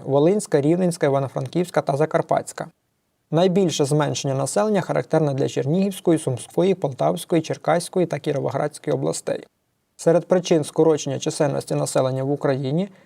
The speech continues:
насамперед є низька народжуваність, яка зумовлена соціально-економічними чинниками, а саме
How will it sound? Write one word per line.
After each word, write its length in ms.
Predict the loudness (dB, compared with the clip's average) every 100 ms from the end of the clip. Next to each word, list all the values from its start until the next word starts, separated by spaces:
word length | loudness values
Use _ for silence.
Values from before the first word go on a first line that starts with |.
| _
насамперед 680 | -4 0 0 2 2 2 0
є 140 | 2 2
низька 320 | 2 -2 0
народжуваність, 720 | 2 2 2 2 2 0 -4 -2
яка 320 | 0 2 2
зумовлена 500 | 4 4 4 2 0
соціально-економічними 960 | -2 -2 0 0 0 -2 -2 0 0 0
чинниками, 580 | 0 0 0 -4 -10 -12 -16 _ _ _
а 80 | -4
саме 360 | 0 0 0